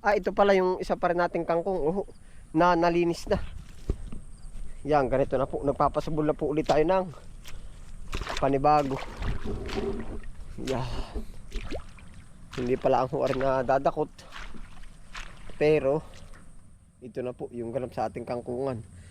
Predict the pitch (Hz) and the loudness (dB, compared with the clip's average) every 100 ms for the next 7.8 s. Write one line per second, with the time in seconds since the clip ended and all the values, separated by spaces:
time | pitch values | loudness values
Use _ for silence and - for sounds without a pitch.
0 | - - - 190 208 214 220 214 208 208 | -18 -4 4 6 6 8 8 8 8 10
1 | 214 208 202 202 - 202 202 190 202 190 | 10 8 8 8 10 8 8 8 8 8
2 | 180 180 170 202 180 151 - - - - | 10 10 10 8 8 8 4 -14 -20 -20
3 | - - - - - - - 156 160 170 | -20 -18 -18 -16 -16 -6 4 8 10 10
4 | 175 175 170 165 151 147 147 151 143 151 | 8 6 8 8 8 8 8 6 4 4
5 | - - - - - - - - 170 185 | 2 0 -18 -16 -16 -16 -6 8 10 12
6 | 202 196 196 208 208 190 185 - - 151 | 12 8 8 8 10 10 8 4 2 6
7 | 151 151 156 160 156 156 151 123 | 6 8 6 6 6 6 6 6